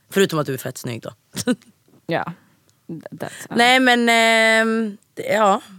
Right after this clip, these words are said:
Speaker 1: det blir nog hellre den frågan. <laughs> För en sjuk livsstory, jag har verkligen inte en sån, Fanny.
Speaker 2: Du har,
Speaker 1: Alltså,
Speaker 2: gud,
Speaker 1: verkligen
Speaker 2: jag
Speaker 1: inte.
Speaker 2: känner, ja, jag känner att jag har.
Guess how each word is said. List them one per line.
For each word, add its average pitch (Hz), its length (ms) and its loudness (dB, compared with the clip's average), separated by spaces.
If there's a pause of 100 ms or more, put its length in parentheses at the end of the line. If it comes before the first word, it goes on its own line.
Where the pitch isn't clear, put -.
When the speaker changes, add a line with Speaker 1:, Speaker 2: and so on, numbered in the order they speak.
(220)
Speaker 1:
det 220 120 2
blir 233 140 0
nog 208 220 0
hellre 233 260 0
den 226 220 2
frågan. 226 400 0
<laughs> 247 560 2
För 196 60 6
en 202 180 6
sjuk 269 180 2
livsstory, 240 280 2
jag 240 100 4
har 220 340 2
verkligen 180 360 2
inte 160 180 0
en 143 100 0
sån, 127 200 -6
Fanny. 123 240 -8
Speaker 2:
Du 220 80 2
har, 220 260 0
Speaker 1:
Alltså, 277 140 2
Speaker 2:
gud, 160 120 -6
Speaker 1:
verkligen 202 460 2
Speaker 2:
jag - 20 2
Speaker 1:
inte. 208 100 -6
Speaker 2:
känner, 180 680 -4
ja, 180 60 -12
jag 170 100 -14
känner 208 300 -12
att - 160 -16
jag 170 100 -8
har. 185 200 -8